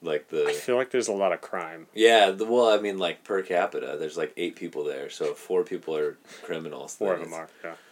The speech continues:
Speaker 1: it's incredible. But it's just small. I was born in Merced, lived in Planada for a couple of years.
Speaker 2: Okay.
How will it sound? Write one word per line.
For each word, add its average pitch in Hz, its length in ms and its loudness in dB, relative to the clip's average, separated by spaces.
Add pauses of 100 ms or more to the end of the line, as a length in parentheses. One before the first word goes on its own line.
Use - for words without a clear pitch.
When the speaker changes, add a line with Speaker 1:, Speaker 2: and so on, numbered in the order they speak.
(160)
Speaker 1:
it's - 120 -20
incredible. - 640 -2
But 123 180 8
it's 113 220 8
just - 420 -6
small. 107 400 6 (260)
I 104 60 6
was 98 140 4
born 107 460 6
in 87 140 -4
Merced, 90 220 -2
lived 87 560 4
in 85 80 -4
Planada 85 400 0
for 82 140 -6
a - 20 -6
couple 80 240 -4
of 80 60 -6
years. 76 340 -4 (140)
Speaker 2:
Okay. 139 200 2